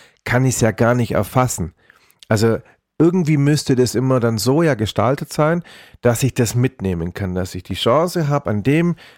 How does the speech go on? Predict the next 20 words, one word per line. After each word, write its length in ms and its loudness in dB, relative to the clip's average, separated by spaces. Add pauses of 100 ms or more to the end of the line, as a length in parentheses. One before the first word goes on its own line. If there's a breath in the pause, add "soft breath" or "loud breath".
Lernort, 880 0 (320)
wo 220 0
ich 160 -2
das 180 -6
Gefühl 540 0
habe, 240 -2 (240 soft breath)
am 260 -2
besten 540 0
bei 260 4
mir 240 0
zu 140 -2
sein, 340 0
am 140 -2
besten 540 0 (340 loud breath)
meine 340 2
Gedanken 560 0
sortieren, 1040 -2
ähm, 420 0
reflektieren 880 -2
kann, 380 0